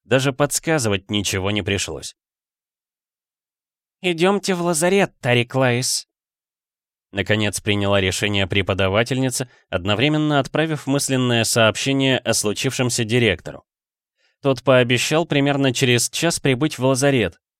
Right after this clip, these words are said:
Сейчас он находился в столице на приеме у начальника департамента магических перемещений и не мог сразу вернуться в академию. Слишком долго он этого приема добивался — Слишком много важных вопросов нужно было решить.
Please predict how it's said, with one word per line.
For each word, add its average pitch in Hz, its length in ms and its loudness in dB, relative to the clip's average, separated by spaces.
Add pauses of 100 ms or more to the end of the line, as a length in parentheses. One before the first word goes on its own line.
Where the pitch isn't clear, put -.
Сейчас 131 520 -2
он 117 120 2
находился 113 580 0
в - 60 -4
столице 117 640 -2
на 90 120 -6
приеме 98 440 0
у 95 80 -2
начальника 98 580 -2
департамента 95 800 -2
магических 98 680 -2
перемещений 104 760 -2 (300)
и 147 100 0
не 156 120 2
мог 147 320 2
сразу 139 400 0
вернуться 117 480 0
в 110 40 -2
академию. 104 580 -2 (500)
Слишком 151 580 0
долго 160 320 2
он 131 180 2
этого 131 240 0
приема 127 420 0
добивался — 123 720 0 (240)
Слишком 104 500 -2
много 107 440 0
важных 95 380 0
вопросов 104 540 0
нужно 110 360 -2
было 95 260 -2
решить. 92 460 -4